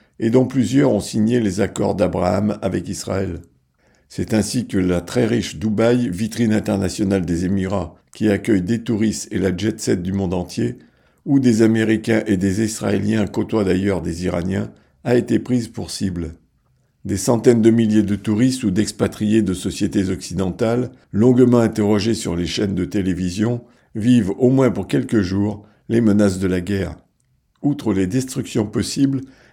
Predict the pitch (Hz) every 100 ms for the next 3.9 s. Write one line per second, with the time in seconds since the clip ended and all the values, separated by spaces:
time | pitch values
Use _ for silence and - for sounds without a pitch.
0 | - 107 123 135 135 135 135 127 104 -
1 | 101 107 110 - - 104 110 127 131 135
2 | - - 98 98 101 117 - 131 - 104
3 | 110 98 127 - 110 110 107 87 73